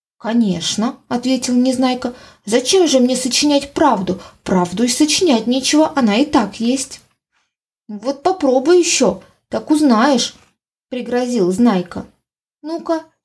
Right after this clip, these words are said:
читай, что ты там про других сочинил». «Вот, послушайте про Торопышку», сказал Незнайка.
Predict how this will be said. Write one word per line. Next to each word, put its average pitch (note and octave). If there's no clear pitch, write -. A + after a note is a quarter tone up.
читай, E4+
что -
ты A3
там A#3+
про B3
других C#4+
сочинил». F#3+
«Вот, G#3+
послушайте B3+
про G3
Торопышку», G3+
сказал F#3
Незнайка. F3+